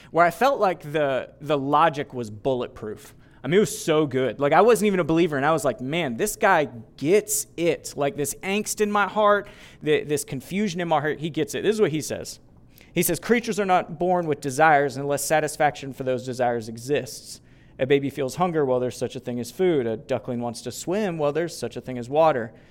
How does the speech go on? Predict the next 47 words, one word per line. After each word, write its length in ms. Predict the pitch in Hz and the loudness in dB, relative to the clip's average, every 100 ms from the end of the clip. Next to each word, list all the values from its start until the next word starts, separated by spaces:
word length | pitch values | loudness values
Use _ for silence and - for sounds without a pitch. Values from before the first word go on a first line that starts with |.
| - - | -20 -10
Men 160 | 131 131 | -8 -4
feel 160 | 160 | -4
sexual 360 | 151 220 214 170 | -2 -2 0 -4
desire, 360 | 135 127 123 120 | -2 0 0 0
well, 120 | 135 | 0
there's 220 | 147 147 | -2 -4
such 160 | 123 131 | -6 -6
a 60 | |
thing 200 | - 127 | -8 -8
as 80 | 117 | -8
sex. 500 | - 170 135 - - - _ - - - | -2 0 0 -6 -20 -20 _ -20 -20 -6
And 60 | 143 | 0
if 80 | |
I 80 | 151 | 2
find 220 | - 190 | 4 4
in 60 | 226 | 4
myself 340 | 170 - 160 | 0 2 0
a 20 | 147 | 0
desire 400 | 143 143 156 151 | 0 4 4 4
which 160 | 139 | 0
no 140 | 156 147 | -4 -4
experience 420 | - 160 151 151 | -4 -6 -6 -6
in 60 | |
this 120 | 135 - | -10 -4
world 200 | 151 143 | -4 -4
can 100 | 135 | -8
satisfy, 720 | - 170 233 151 - 123 120 | -4 0 0 -2 -2 0 0
the 100 | 131 | 0
most 280 | 135 131 - | -4 -4 -4
probable 520 | 185 214 240 240 233 | 0 0 2 2 2
explanation 920 | 170 180 - 190 170 208 - 120 139 - - - | 0 -6 -4 -2 -2 -4 -4 -8 -8 -14 -14 -2
is 200 | 139 127 | 0 2
that 200 | 151 151 | 2 2
I 100 | 170 | 0
was 200 | 175 147 | 0 0
made 320 | 170 180 156 | 0 2 -2
for 180 | - 147 | -2 -2
another 300 | 151 147 143 | 0 0 0
world. 420 | 147 185 113 - - - - - | 0 -2 -4 -10 -20 -20 -20 -6
If 120 | 135 135 | -4 0
none 160 | 185 | 2
of 60 | 196 | 4
my 140 | 170 | 4
earthly 320 | 156 202 202 | 6 4 2
pleasures 420 | 170 185 165 160 - | 2 4 4 0 4
satisfy 560 | 196 214 - 143 135 | 6 6 2 2 4
it, 240 | 156 - | 2 -2